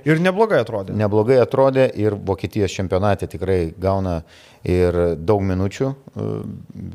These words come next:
Speaker 2: virš dvidešimt penkių ir statistika gera, penkiolika, keturiolika, man atrodo, taškų.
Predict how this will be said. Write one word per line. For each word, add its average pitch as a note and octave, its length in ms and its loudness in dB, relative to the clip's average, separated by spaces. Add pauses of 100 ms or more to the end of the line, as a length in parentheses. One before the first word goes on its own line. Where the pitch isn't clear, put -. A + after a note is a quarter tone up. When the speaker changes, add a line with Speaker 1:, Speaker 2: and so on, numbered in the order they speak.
(120)
Speaker 2:
virš F2 280 -10
dvidešimt G2+ 380 -4
penkių G2+ 340 -2 (200)
ir F#2 200 -4
statistika - 600 -6
gera, G#2+ 480 4 (260)
penkiolika, F#2 540 -4
keturiolika, G2+ 460 0
man E2+ 160 -6
atrodo, E2 260 -10 (220)
taškų. F#2+ 380 -4